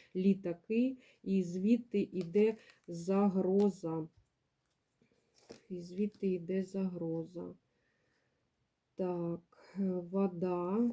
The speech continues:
це з води або біля води, працює П П О, працює П П О, має успіх, добрий має успіх, добре Одеса на ці дні.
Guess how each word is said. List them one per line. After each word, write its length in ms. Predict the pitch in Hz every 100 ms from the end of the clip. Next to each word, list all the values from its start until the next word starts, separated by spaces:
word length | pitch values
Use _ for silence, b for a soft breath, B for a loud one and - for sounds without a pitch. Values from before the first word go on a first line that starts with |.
| -
це 300 | - 190 175
з 300 | 135 151 170
води 460 | 185 190 185 185 214
або 320 | 185 170 180
біля 440 | 170 180 175 175 180
води, 500 | 190 196 180 208 214
працює 800 | 185 190 190 - 202 196 175 170
П 160 | 202 202
П 280 | - 196 185
О, 540 | 175 170 170 185 226 220 _
працює 720 | 180 175 - - 196 185 170 -
П 120 | 185
П 200 | 185 185
О, 260 | 175 175 175
має 400 | 185 190 190 190
успіх, 880 | - 170 170 - _ 202 233 - b b b b b 180
добрий 520 | 170 180 170 202 196
має 380 | 208 208 208 220
успіх, 840 | - 214 214 - _ 226 220 _ _ _ _ _
добре 540 | 180 175 175 170 190 196
Одеса 760 | 202 190 185 208 208 - 220 220 208 _ 208
на 160 | 202
ці 300 | 196 - 208
дні. 540 | 190 196 190 185 196